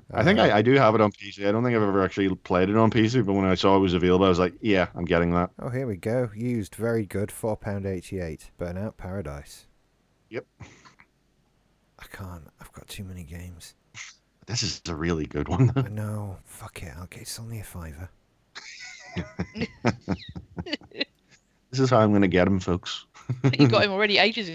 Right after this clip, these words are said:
Speaker 3: ago. It wasn't that he didn't
Speaker 2: I'm
Speaker 3: ex-,
Speaker 2: got. Don't
Speaker 3: continue
Speaker 2: worry.
Speaker 3: getting him.
Speaker 1: Not,
Speaker 2: I don't
Speaker 1: not with a
Speaker 2: need your
Speaker 1: bang,
Speaker 2: help
Speaker 1: with a
Speaker 2: to get
Speaker 1: whimper.
Speaker 2: me. I, d-, I'm got there.
Speaker 1: Uh,
Speaker 2: Done it.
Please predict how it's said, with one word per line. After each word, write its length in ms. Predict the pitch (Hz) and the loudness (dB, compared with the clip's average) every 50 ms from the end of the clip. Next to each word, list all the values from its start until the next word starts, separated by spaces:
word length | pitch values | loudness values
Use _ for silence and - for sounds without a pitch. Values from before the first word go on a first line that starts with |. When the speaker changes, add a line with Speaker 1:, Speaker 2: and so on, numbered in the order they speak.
| 165 - | -12 -8
Speaker 3:
ago. 160 | 151 160 160 156 | -4 -2 0 0
It 180 | 160 165 160 | 0 -2 -4
wasn't 280 | 170 196 190 - 190 156 | -6 -12 -12 -12 -12 -10
that 180 | 160 170 208 - | -8 -8 -8 -6
he 80 | - 220 | -8 -8
didn't 200 | 190 220 - 120 | -6 -4 -2 0
Speaker 2:
I'm 40 | 123 | 0
Speaker 3:
ex-, 120 | 123 117 | 0 0
Speaker 2:
got. 340 | 95 107 117 117 117 92 - | 0 2 4 4 4 2 0
Don't 200 | - - 190 110 | -6 -8 -2 0
Speaker 3:
continue 240 | 113 196 - 107 110 | 2 2 2 2 2
Speaker 2:
worry. 80 | 110 - | 2 2
Speaker 3:
getting 160 | - - 160 | 2 0 0
him. 120 | - 98 101 | 0 2 2
Speaker 1:
Not, 120 | 107 - - | 2 0 -2
Speaker 2:
I 180 | - 107 120 127 | -2 0 2 4
don't 140 | 117 - - | 6 6 6
Speaker 1:
not 80 | 101 101 | 6 6
with 120 | 104 95 98 | 6 6 6
a 20 | |
Speaker 2:
need 80 | 92 101 | 6 8
your 80 | 95 | 8
Speaker 1:
bang, 240 | 92 98 92 98 98 | 8 8 8 6 6
Speaker 2:
help 220 | 113 123 120 113 | 4 4 2 2
Speaker 1:
with 100 | 90 92 | 2 0
a 40 | 92 | 2
Speaker 2:
to 40 | 92 | 4
get 220 | 92 92 117 113 | 4 4 4 4
Speaker 1:
whimper. 100 | 107 95 | 4 2
Speaker 2:
me. 260 | 110 113 107 95 87 - _ - - - | 2 0 -2 -4 -6 -10 _ -20 -14 -6
I, 180 | 101 110 117 | -4 -2 -2
d-, 180 | - - - 139 | -2 0 0 0
I'm 280 | 127 127 123 127 107 - - | 2 2 0 -2 -2 -4 -2
got 420 | - 117 117 110 - - - - - - | 0 0 0 0 -2 -6 -12 -16 -16 -8
there. 320 | - 98 104 104 104 95 - | -2 -2 0 0 0 -2 -4
Speaker 1:
Uh, 300 | 113 113 113 113 110 107 | -6 -6 -6 -4 -4 -2
Speaker 2:
Done 200 | 107 113 107 107 | -2 -2 -2 -2
it. 180 | 101 95 - | -4 -4 -6